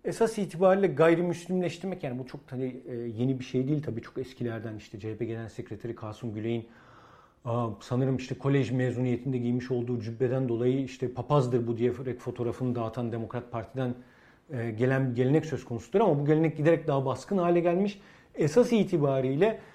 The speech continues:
batıcı seçkine karşı olduğu iddia edilen batıcı seçkinleri bir tür gavurlukla, gayrimilliklikle dolayısıyla dönme olmakla, devşirme olmakla itham eden anlayış giderek belirleyici olmuştur.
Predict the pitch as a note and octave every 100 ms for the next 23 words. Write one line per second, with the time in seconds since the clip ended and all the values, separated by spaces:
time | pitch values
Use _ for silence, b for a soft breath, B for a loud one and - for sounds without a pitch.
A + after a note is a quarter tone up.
0 | B B B A#2 G#2+ D3+ D#3 G3 F3+ C4
1 | C4 F#3+ - E3+ D3 D3+ D3+ D3+ - C#4+
2 | A3+ G3+ F3+ A3+ A3+ G#3 D#3 D3+ F3+ F3+
3 | D#3+ E3+ F3+ E3 C#3+ C3 C#3 G3+ F3+ A3+
4 | - F3 - E3+ E3+ F3 A3+ A#3 E3+ F3+
5 | G3 F#3+ E3+ D3 E3 F#3 F#3 G3 G#3+ E3
6 | F3 D#3 D#3+ F3+ F3+ F3 F#3+ A3 F#3+ F#3
7 | G#3+ F3 E3+ D3+ D3 C#3+ D3 C#3+ A#2+ C3+
8 | E3+ G#3 A3 D#3+ C#3+ C3 C3 A2+ B2+ C3+
9 | - F3 G#3+ G3+ F3 D3+ D3+ D3+ - D3
10 | D3+ C3+ B2+ A#2 B B B B - F3+
11 | E3 D#3+ A3+ - - B B - C3+ E3
12 | F#3+ G3 - - _ C3 C#3+ D3+ D3+ D3+
13 | D3+ E3+ C3 A#2+ A#2+ G#3+ G3+